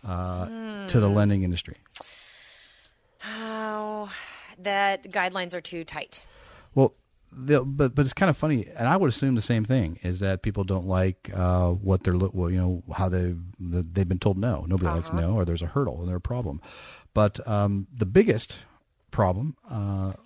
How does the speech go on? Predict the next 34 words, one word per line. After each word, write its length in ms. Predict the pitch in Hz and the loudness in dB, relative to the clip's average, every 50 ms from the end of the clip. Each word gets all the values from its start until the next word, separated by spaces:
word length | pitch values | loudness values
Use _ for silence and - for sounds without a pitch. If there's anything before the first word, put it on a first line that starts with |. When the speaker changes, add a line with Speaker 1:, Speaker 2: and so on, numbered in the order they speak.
| - - - _ _ _ - | -20 -20 -20 _ _ _ -6
Speaker 1:
is 260 | - 104 98 95 95 - | -4 -2 -2 -2 -2 0
obviously 640 | 110 107 104 104 104 95 - - 107 101 101 98 98 | 2 4 4 4 4 2 0 0 0 2 2 2 0
a 140 | 98 98 95 | 0 2 4
loan 200 | 104 110 113 113 | 6 8 8 8
modification 720 | 110 104 98 - 95 - 104 98 90 - 98 95 90 90 - - - _ _ _ _ _ _ | 8 6 6 2 2 2 2 2 2 2 -2 -4 -4 -6 -8 -14 -20 _ _ _ _ _ _
and 420 | 107 101 98 98 95 95 95 92 - | -2 0 0 2 2 0 0 -2 0
collection 320 | - 104 95 90 - 95 | 2 2 2 2 2 0
and 80 | 87 - | -2 -2
foreclosure. 500 | - 92 82 - - 78 78 85 73 71 | -4 -6 -6 -4 -6 -6 -6 -8 -10 -10
So 280 | - - 101 98 92 - - - - - - | -4 0 2 2 2 0 -2 -8 -20 -6 -2
anybody 200 | 113 107 101 101 | 0 4 4 4
that's 120 | 95 - | 4 4
worked 120 | 107 98 - | 2 2 2
with 100 | 101 90 | 2 2
a 40 | 85 | 2
servicing 420 | - 101 98 95 92 - 92 90 | 4 4 4 4 4 2 2 2
company 320 | - 98 92 87 90 90 | 2 2 2 2 2 2
knows 280 | 90 90 87 87 85 - | 2 2 2 2 0 -2
that 100 | 87 80 | -4 -6
that 160 | 85 80 76 - | -6 -8 -6 -6
can 100 | 87 80 | -6 -6
be 140 | 82 80 | -4 -6
daunting 440 | 78 78 82 80 80 78 80 85 80 | -6 -4 -4 -4 -4 -4 -4 -6 -6
at 80 | 76 73 | -6 -6
some 220 | - 82 76 76 | -6 -8 -8 -6
time. 300 | - - 76 78 - - - - - - - - - - - | -8 -10 -10 -12 -12 -16 -18 -20 -20 -20 -20 -20 -10 0 4
But, 280 | 113 110 107 - _ _ | 4 4 4 2 _ _
uh, 80 | - 107 | -10 -4
the 140 | 113 110 110 110 | -2 0 2 4
next 280 | 135 190 262 - - | 4 4 2 2 -2
biggest 400 | - - 98 90 90 101 - - | -4 -4 -2 -2 -2 -4 -4 -4
was 140 | 101 95 98 | -6 -6 -4
about 300 | 95 95 95 95 101 - | -4 -4 -4 -4 -6 -8
thirty, 560 | - - - 170 185 202 202 196 196 190 170 | -14 -8 -4 -2 -2 0 0 0 0 -2 -2